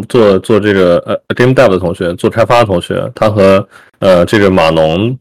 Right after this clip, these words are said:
的薪水真的是能差很多，所以很多时候我们也会就习惯性的说，做游戏很多人都是为爱发电，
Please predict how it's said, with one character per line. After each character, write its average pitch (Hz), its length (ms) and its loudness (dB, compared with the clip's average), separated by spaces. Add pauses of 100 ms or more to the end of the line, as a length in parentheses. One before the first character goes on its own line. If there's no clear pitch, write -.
的 90 460 2
薪 104 200 -2
水 82 180 -2
真 98 140 -4
的 98 100 0
是 95 100 -6
能 82 180 -4
差 104 280 -6
很 90 260 -4
多， 95 260 -4
所 101 160 0
以 101 40 2
很 98 100 2
多 92 120 2
时 101 60 2
候 95 80 4
我 85 60 2
们 90 200 0
也 87 80 4
会 87 240 2 (240)
就 104 100 -2
习 98 120 0
惯 101 160 4
性 98 80 2
的 92 100 2
说， 87 400 0 (680)
做 107 140 2
游 90 120 4
戏 101 140 0
很 80 160 -2
多 92 160 4
人 87 160 2
都 90 100 0
是 90 160 -6
为 90 140 2
爱 87 140 0
发 85 180 -2
电， 87 240 -4